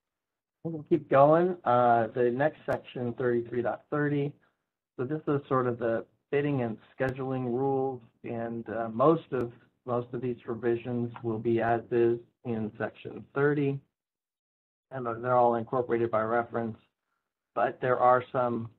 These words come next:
unique, uh, provisions that we have, uh, reflected here in terms of balancing areas outside the iso and entities, and the submission of bids, self-schedules,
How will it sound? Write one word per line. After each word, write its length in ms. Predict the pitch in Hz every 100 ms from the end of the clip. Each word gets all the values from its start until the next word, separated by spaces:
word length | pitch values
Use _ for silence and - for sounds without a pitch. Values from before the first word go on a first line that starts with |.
| _ -
unique, 420 | 117 120 123 - - _ _ _ _ -
uh, 400 | 117 113 113 110 - _ _ _
provisions 560 | 135 120 139 143 143 135 - _ _ _ _ _ _ -
that 120 | 117
we 140 | 117 120
have, 400 | 123 117 117 117 - _
uh, 340 | 117 113 117 117
reflected 560 | 117 - - 135 120 117
here 380 | 156 156 156 151 _ _ _ -
in 140 | 117
terms 340 | 107 120 113 107
of 240 | 117 110 104 _ _ _ _ _
balancing 520 | 113 117 123 120 123 123
areas 380 | 117 117 120 120 -
outside 420 | - - 110 123
the 60 | 127
iso 640 | 120 120 117 120 120 117
and 80 | 110 113
entities, 440 | 113 113 117 113 117 _ _ _ _ _ -
and 240 | 117 117
the 200 | 117 117 - _
submission 480 | 117 117 117 120 113
of 320 | 113 117 113 117 _ _ _ _ 135
bids, 240 | 127 117 -
self-schedules, 880 | 113 117 - 123 120 120 120 117